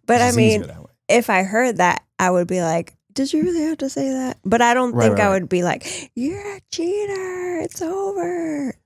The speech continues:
Speaker 2: But in context of
Speaker 1: Yes.
Speaker 2: the discussion, I could see
Speaker 1: I'd be like,
Speaker 2: where
Speaker 1: "I
Speaker 2: this could
Speaker 1: could
Speaker 2: be
Speaker 1: have done
Speaker 2: harmful.
Speaker 1: without, but whatever."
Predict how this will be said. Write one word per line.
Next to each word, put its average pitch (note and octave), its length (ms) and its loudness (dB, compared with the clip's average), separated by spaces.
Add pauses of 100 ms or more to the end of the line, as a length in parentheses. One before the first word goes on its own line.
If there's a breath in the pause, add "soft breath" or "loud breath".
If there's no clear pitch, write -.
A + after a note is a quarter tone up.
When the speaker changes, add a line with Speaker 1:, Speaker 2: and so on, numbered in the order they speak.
(160)
Speaker 2:
But C3+ 180 2
in D#3 240 -2
context B2+ 920 -2
of A2 100 2
Speaker 1:
Yes. - 160 0
Speaker 2:
the G#2+ 60 -2
discussion, G2 600 -2 (200)
I C3 140 2
could B2+ 160 -2
see B3+ 100 2
Speaker 1:
I'd C4+ 100 6
be C#4 80 8
like, B3+ 240 4
Speaker 2:
where A#3 140 0
Speaker 1:
"I C#4+ 40 4
Speaker 2:
this B3 100 0
could D#4 60 2
Speaker 1:
could D#4+ 60 2
Speaker 2:
be E4 60 4
Speaker 1:
have - 60 0
done B3+ 160 4
Speaker 2:
harmful. B3 120 2
Speaker 1:
without, G3+ 440 2 (100)
but - 160 -2 (100)
whatever." E2 680 -6